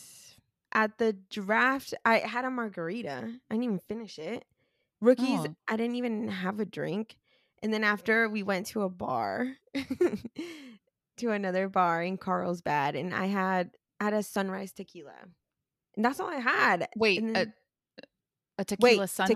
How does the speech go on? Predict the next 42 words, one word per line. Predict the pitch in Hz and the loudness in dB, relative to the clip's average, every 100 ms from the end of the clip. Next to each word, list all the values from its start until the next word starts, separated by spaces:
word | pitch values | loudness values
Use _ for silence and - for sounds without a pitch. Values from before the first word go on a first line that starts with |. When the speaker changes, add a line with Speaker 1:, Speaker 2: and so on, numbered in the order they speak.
| 233 | 6
Speaker 1:
tequila | 240 226 | 6 6
Sunrise. | 214 196 202 - | 4 0 -2 -4
Gosh | 370 | 2
Speaker 2:
<laughs> | 302 | 8
Speaker 1:
damn | 415 403 | 10 12
it. | 359 453 | 10 10
Speaker 2:
Okay. | 381 440 - - - 339 | 10 8 6 -8 -6 2
Speaker 1:
I'm | |
Speaker 2:
I | 349 | 10
was | |
Speaker 1:
not | 381 403 | 12 12
a | |
Speaker 2:
gonna | 403 | 10
say | 247 | 8
Speaker 1:
drinker, | 294 302 370 381 381 | 6 6 8 8 6
and | - 254 | 4 4
it | 202 | 4
shows, | - 175 - - - - | 2 0 -2 -8 -12 -4
okay? | 196 277 403 | 2 2 2
Speaker 2:
Okay, | 240 277 185 - | 4 4 4 0
but | 196 247 - _ _ | 0 0 0 _ _
Speaker 1:
<laughs> | - - 285 | -12 -2 0
Speaker 2:
I | 262 311 | 2 2
was | 349 392 | 2 0
thinking | - 269 269 247 | -2 -2 0 0
about, | 180 170 - 494 403 381 226 _ | 2 2 2 -4 -4 -12 -20 _
I | 202 214 | 2 2
was | 214 | 0
thinking | 233 226 208 | -6 -4 -4
about | 175 165 - | -2 -4 -4
this | 175 - | -6 -6
this | - 170 - | -8 -8 -6
week, | 185 - - | -6 -6 -2
that | 156 - _ _ _ _ _ | -2 -4 _ _ _ _ _
when | 190 202 196 | -6 -4 -2
we | 190 185 180 | -2 -2 0
did, | 233 262 247 233 220 202 - _ _ _ _ _ _ | 4 6 6 4 2 -2 -6 _ _ _ _ _ _
um, | 202 190 185 180 175 170 175 | 0 2 4 4 2 0 0
our | 202 | 4
Audio | 202 202 214 196 | 4 4 2 0
Motherfucker | - 190 180 - 262 269 226 - | 0 0 0 2 0 2 0 0
episode | 160 170 - 156 156 180 | -2 -6 0 0 2 -4